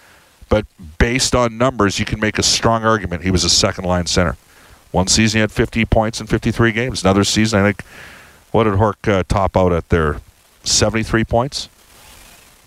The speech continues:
So, they, I mean, they, he was a productive player. McDavid, Draisaitl, and Nurse. That's gonna be the trio for the next several years.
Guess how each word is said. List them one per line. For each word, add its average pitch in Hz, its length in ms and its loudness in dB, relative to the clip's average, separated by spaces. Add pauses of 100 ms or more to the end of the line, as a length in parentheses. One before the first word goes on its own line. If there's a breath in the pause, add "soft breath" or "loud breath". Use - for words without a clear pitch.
So, 98 260 2
they, 101 220 -2
I 104 40 -2
mean, 107 140 -2
they, 104 240 0 (460)
he 92 180 4
was 110 180 2
a 120 60 2
productive 117 480 0
player. 123 300 0 (1600 loud breath)
McDavid, 120 540 2 (260)
Draisaitl, 110 720 0
and 95 140 -4
Nurse. 95 400 0 (1120)
That's 104 240 0
gonna 123 200 2
be 123 140 2
the 110 100 4
trio 87 400 2 (440)
for 104 160 0
the 92 100 0
next 90 240 0
several 95 500 2
years. 87 420 -2